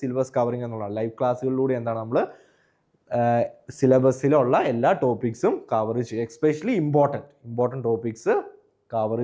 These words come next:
ചെയ്യും എന്നുള്ളതാണ്. അപ്പോൾ ഇതാണ് നമ്മളെ, ആ, ഈ പിന്നെ പ്രീമിയർ ബാച്ചിലെ ഇപ്പം നടന്നുകൊണ്ടിരിക്കുന്ന മിഷൻ ജെ ആർ എഫ് പ്രീമിയർ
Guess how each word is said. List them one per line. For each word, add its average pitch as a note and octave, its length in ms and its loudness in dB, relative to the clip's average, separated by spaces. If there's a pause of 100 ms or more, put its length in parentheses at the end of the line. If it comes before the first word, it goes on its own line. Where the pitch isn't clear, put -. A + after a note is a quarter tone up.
ചെയ്യും A#2+ 320 -8
എന്നുള്ളതാണ്. G#2 440 -8 (520)
അപ്പോൾ A3 160 2
ഇതാണ് A#3 260 4
നമ്മളെ, A3+ 220 6 (220)
ആ, - 20 8 (140)
ഈ - 20 6 (240)
പിന്നെ E3+ 300 2 (100)
പ്രീമിയർ E3 400 2
ബാച്ചിലെ D3+ 420 2 (340)
ഇപ്പം D3+ 200 -4
നടന്നുകൊണ്ടിരിക്കുന്ന C#3 680 -2 (140)
മിഷൻ C#3+ 300 -6
ജെ C3 100 0
ആർ C#3 120 2
എഫ് - 200 -18
പ്രീമിയർ C3+ 340 -4